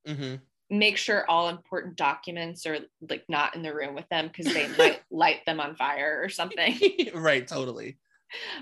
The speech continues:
Speaker 2: But just, you know, hands off, let them go, and not, like, uh,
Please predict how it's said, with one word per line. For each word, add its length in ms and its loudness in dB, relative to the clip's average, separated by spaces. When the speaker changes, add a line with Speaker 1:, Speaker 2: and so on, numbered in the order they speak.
Speaker 2:
But 300 4
just, 360 0
you 120 0
know, 260 2
hands 420 0
off, 300 4
let 140 -4
them 180 -8
go, 500 -2
and 220 2
not, 300 0
like, 280 -2
uh, 200 -4